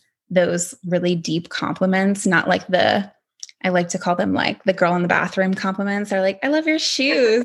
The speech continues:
I love your dress," right? Like, to write to somebody and say, like, "I value you in my life because of this. Like, your personality,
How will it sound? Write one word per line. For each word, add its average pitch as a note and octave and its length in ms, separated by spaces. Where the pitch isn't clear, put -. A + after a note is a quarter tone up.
I A#3 80
love B3 180
your C#4 140
dress," A#3+ 640
right? A3 500
Like, A#3 540
to C#4+ 220
write G#3+ 360
to C4 120
somebody A3 500
and G3 180
say, G3+ 440
like, - 500
"I A3 240
value F#3+ 560
you F3 280
in F3 200
my E3+ 180
life E3+ 380
because F#3 340
of E3+ 180
this. E3 560
Like, - 220
your G3+ 240
personality, F3 1200